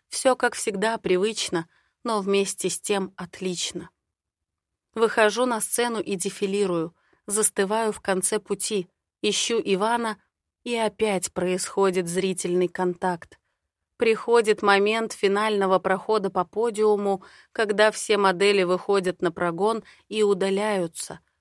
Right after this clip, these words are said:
уступая подиум настоящему мэтру, тому, кому принадлежит всё это буйство красок. Донна в идеальном костюме вступает на свой ранавей.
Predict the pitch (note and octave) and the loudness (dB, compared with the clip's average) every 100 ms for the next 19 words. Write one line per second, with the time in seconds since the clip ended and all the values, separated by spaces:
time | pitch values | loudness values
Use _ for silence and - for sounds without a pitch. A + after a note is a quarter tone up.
0 | - G3 - G3 F3+ G3 F#3+ E3+ - G#3+ | -4 -4 -2 -4 0 2 2 0 -2 -2
1 | G3 F#3 F3+ F3 - - _ A3 G#3 - | 0 0 0 -4 -10 -20 _ -2 -2 0
2 | G3 F#3 F#3 F#3+ F#3+ - F#3 F#3 F#3 F#3 | 0 2 2 2 0 -4 0 2 4 2
3 | G3 F#3 D#3+ D#3+ - _ _ _ - F#3 | 2 -2 -6 -10 -14 _ _ _ 0 2
4 | E3+ F3 A3 G3+ _ _ _ - F#3+ G3 | 2 2 0 -2 _ _ _ 0 2 2
5 | F#3+ G3+ F#3+ F3+ F#3 F3 G3+ G#3 - G3 | 0 2 2 2 0 2 0 0 -4 -4
6 | - F#3+ F3 E3 F3+ G3 - - F3 - | -6 -8 -6 -4 -2 -2 -4 -4 -6 -4
7 | D#3+ D#3+ - - - _ _ _ _ _ | -6 -4 -6 -10 -20 _ _ _ _ _
8 | _ G3 F3+ G#3 A#3 A3+ G3+ F#3+ G3 F3+ | _ -4 4 6 6 4 2 2 2 2
9 | G3 A3 G#3+ F#3+ F3+ F#3+ F#3 - - B3 | 2 4 4 2 2 2 0 -2 -6 -4
10 | A#3 A3 - F#3+ F3 G#3+ A3 G#3 - F3+ | -4 -6 -4 -4 -2 -4 -2 -4 -4 -2
11 | F#3 - - F3+ G#3 F#3+ F3+ F3+ F3 E3+ | -2 -4 -4 0 2 2 2 2 0 -2
12 | E3+ E3+ | -4 -8